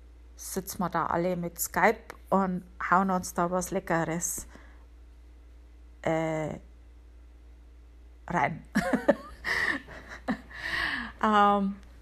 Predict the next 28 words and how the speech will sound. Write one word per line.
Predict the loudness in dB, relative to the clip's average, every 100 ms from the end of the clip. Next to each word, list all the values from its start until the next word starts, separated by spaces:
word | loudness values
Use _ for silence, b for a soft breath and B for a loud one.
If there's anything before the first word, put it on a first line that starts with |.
| -20 -20 -2
so | 2 2
ist | 0 0
zumindest | 2 4 4 0 0
der | -2
Plan. | 4 4 6 4
Mal | 2 2
schauen, | 4 2 2 -6
vielleicht | -6 -6 -4
wird | -4 -2
das | -2 0
was. | 0 0
Vielleicht | -6 -6 -12 -10
ist | -10 -6
das | -6 0
ja | 2
auch | 2 2
was, | -2 0 -4
was | -6 -4
ihr | -4
euch | -2 -4
überlegen | -6 -6 -4 -4 -6
könnt, | -4 -6 -6
das | -6
so | -4 -4
zu | -2 2
machen. | 2 2 -2 -2 B B B B B B B B B -6
Ähm, | -2 0 -2 -2 -4 -6 -14 -20 -20 -20 -20 -20 -20 -20 -20 -20 -20 -20 -20 -10
ja, | 0 0